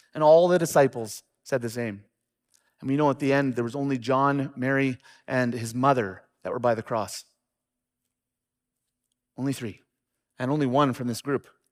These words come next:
Jesus prays in Gethsemane. Then Jesus went with them to a place called Gethsemane, and he said to his disciples, "Sit here while I go over there and pray." And talking with him, Peter and the two sons of Zebedee, he began to be sorrowful and troubled.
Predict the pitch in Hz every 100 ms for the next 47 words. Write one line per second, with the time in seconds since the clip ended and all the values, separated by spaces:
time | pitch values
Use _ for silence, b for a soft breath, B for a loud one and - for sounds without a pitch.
0 | _ _ _ _ - 208 185 - 196 196
1 | 180 165 160 190 190 175 131 - B 175
2 | 196 196 226 185 156 196 214 170 180 165
3 | 170 - 196 175 185 170 147 160 185 185
4 | 175 160 147 175 156 160 139 139 165 160
5 | 139 120 - b - 285 302 247 202 185
6 | 180 175 165 185 180 160 156 147 147 151
7 | 143 131 _ b b b b 165 175 202
8 | 220 214 170 185 180 202 - _ _ _
9 | _ - 226 214 196 165 - 185 180 175
10 | 151 139 165 151 139 151 156 135 165 185
11 | 165 175 139 - 175 175 196 190 208 208
12 | 226 B B B 175 156 - - 180 160
13 | 120